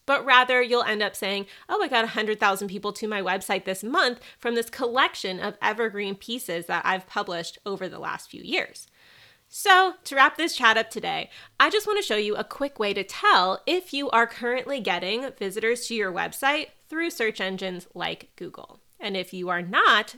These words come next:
then this is definitely an area worthy of focusing your attention on to grow your audience and your bottom line. So how do you tell if your website is currently attracting people who search for things online?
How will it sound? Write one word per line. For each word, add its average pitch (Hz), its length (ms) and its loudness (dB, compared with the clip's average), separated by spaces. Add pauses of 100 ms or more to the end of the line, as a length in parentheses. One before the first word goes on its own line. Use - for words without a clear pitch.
then 269 160 -8
this 320 160 -8
is 269 160 -8
definitely 233 720 -2
an 190 140 -6
area 208 360 -2
worthy 190 380 -4
of 196 140 -8
focusing 180 480 -8
your 175 100 -4
attention 196 420 -8
on 294 260 -2
to 294 120 -8
grow 196 200 -2
your 190 200 0
audience 233 500 -2
and 202 120 -6
your 190 80 -4
bottom 147 340 -6
line. - 380 -16 (680)
So 359 320 -2
how - 160 -2
do 415 60 4
you 440 140 2
tell - 420 2
if 196 140 -8
your 190 100 -4
website 175 360 -4
is 175 100 -8
currently 170 400 -8
attracting 170 480 -4
people 175 480 -6
who 220 180 -6
search 180 300 -4
for 180 120 -6
things 175 280 -8
online? - 480 -10